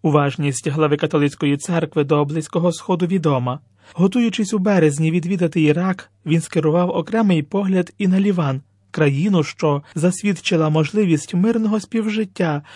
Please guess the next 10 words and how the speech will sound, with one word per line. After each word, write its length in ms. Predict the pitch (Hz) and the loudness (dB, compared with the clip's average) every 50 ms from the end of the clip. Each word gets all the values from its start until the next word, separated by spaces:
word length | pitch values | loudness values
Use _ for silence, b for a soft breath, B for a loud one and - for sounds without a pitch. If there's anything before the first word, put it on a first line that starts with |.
| B B B B B | B B B B B
різних 480 | - 175 190 185 151 143 143 147 143 135 | 0 2 4 4 2 2 0 0 0 0
громад 440 | 127 151 170 165 170 170 160 147 160 | 0 0 0 2 2 2 2 2 0
у 60 | 156 | 0
цьому 340 | 147 - 151 160 160 165 160 | 0 0 0 2 2 2 2
регіоні, 540 | 165 151 165 202 226 233 240 233 208 190 - | 2 2 2 2 2 2 2 2 2 2 0
але 180 | 185 190 196 190 | 0 0 0 0
сьогодні 480 | 190 - 226 214 247 262 214 214 208 | 0 0 -2 0 0 0 0 0 -2
ця 180 | 190 - 214 202 | -2 0 0 0
рівновага 580 | 196 202 196 190 190 196 196 220 214 196 202 190 | 2 2 2 2 2 2 2 0 0 0 0 0
розхитана 640 | 185 175 - - - 233 - 214 202 196 196 190 | 0 0 -2 -4 -4 -4 -2 0 0 0 0 -2